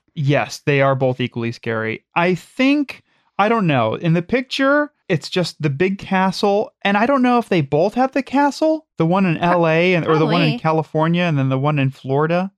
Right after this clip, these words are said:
Speaker 1: I'm not really sure.
Speaker 2: I don't really know the difference. I just know they're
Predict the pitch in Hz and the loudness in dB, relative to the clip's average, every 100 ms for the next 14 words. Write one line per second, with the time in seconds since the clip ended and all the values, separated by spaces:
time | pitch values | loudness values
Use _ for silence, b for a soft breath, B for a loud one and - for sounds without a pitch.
0 | - 254 208 120 113 120 117 - 123 117 | -2 2 2 2 0 -4 -6 -4 -2 0
1 | 117 _ - 294 415 427 392 339 277 240 | -2 _ -6 -2 0 0 0 0 0 -2
2 | 254 208 202 233 277 302 302 277 240 | -2 -4 -4 -4 -2 -2 0 0 -2